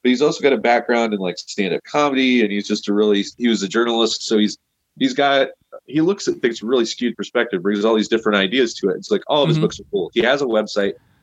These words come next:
Speaker 1: david pepose dot com. You can order those books. Oh, Going to the Chapel too, which is pretty great, which is, um, about a, uh,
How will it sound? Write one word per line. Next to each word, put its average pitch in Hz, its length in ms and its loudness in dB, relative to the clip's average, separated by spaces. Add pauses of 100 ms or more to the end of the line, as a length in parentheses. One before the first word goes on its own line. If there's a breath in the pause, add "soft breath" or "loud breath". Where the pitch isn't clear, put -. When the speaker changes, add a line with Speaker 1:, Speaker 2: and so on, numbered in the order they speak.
(200)
Speaker 1:
david 117 280 0
pepose 107 360 0
dot 98 280 0
com. 98 260 -4
You 92 60 -6
can 107 120 -8
order 104 180 2
those 98 140 2
books. 92 220 -2
Oh, 139 100 2
Going 151 260 0
to 147 60 -2
the 110 80 -4
Chapel 120 440 -2
too, 101 300 0 (320)
which 117 240 -2
is 107 140 0
pretty 123 260 -4
great, 104 440 0
which 104 200 -4
is, 101 180 0
um, 92 340 -4 (240)
about 104 460 0
a, 101 160 2
uh, 95 220 0